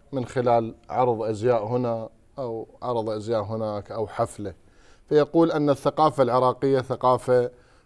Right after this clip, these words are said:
ربما هي غير مستقرة أو هي تتجه صوب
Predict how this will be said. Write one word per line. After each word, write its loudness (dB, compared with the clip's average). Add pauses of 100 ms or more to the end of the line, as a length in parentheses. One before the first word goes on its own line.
ربما 0
هي 2
غير 0
مستقرة -6 (400)
أو 6
هي 6
تتجه 0
صوب 2